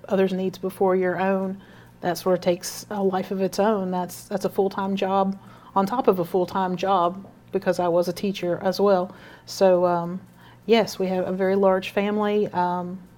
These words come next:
a very large extended family, and, and we had grandparents and,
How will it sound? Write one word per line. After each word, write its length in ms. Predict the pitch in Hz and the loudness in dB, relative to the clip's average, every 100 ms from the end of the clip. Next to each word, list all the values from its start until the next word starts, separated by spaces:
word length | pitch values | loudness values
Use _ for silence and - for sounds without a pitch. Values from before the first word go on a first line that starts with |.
| - - | -20 -4
a 120 | 190 | 2
very 160 | 185 185 | 4 4
large 220 | 170 165 | 2 -2
extended 500 | 160 - 226 220 214 | -8 0 2 2 2
family, 580 | 214 214 226 226 240 240 | 0 -2 -2 -2 -4 -6
and, 340 | - 175 175 196 - - - | -8 -8 -8 -12 -16 -20 -10
and 160 | 185 185 | -6 -4
we 120 | 180 | -2
had 220 | 185 185 185 - | -2 -4 -6 -2
grandparents 800 | 196 208 214 214 208 202 202 - | 0 0 0 0 0 -4 -6 -12
and, 180 | - | -14